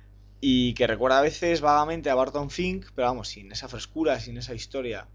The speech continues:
¿no? Porque al ser también una historia como de, eh, crisis existencial, ¿no? Un poco de preguntarse por, por,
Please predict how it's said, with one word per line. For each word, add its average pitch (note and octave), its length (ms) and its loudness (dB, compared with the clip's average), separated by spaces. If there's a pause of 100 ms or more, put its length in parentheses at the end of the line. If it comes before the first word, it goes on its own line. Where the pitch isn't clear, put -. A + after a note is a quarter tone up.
¿no? C3+ 140 -16
Porque G#2+ 240 -8
al G2+ 120 -4
ser A2+ 200 -10
también A#2+ 300 -8
una A#2 200 -8
historia A#2 320 -8
como G2+ 260 -12
de, G2 280 -12 (960)
eh, - 180 -18
crisis B2+ 380 -2
existencial, A#2 560 -8
¿no? C3 80 -8
Un C3 80 -12
poco A#2 300 -8
de G#2+ 200 -10 (360)
preguntarse G#2+ 640 -12
por, G#2+ 300 -14
por, G2+ 300 -16